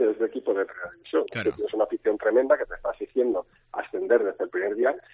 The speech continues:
Speaker 1: y eso no todos los entrenadores y futbolistas que, que juegan en el Sporting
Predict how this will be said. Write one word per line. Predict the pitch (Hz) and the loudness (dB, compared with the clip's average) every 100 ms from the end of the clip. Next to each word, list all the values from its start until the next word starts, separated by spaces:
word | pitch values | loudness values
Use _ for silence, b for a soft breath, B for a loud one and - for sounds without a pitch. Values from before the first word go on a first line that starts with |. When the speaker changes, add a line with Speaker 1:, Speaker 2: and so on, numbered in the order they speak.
| b - | b -4
Speaker 1:
y | 110 | 0
eso | 143 | 2
no | 135 131 | 4 4
todos | 131 120 | 6 4
los | 113 | 4
entrenadores | - 104 107 120 127 120 | 0 2 4 4 2 -6
y | |
futbolistas | - 98 104 110 107 | -2 0 0 -2 -6
que, | - 104 98 92 | -2 0 0 -2
que | 95 | -6
juegan | - 104 95 | 0 2 2
en | 92 | 0
el | 92 | -4
Sporting | - 104 113 | -4 -4 -2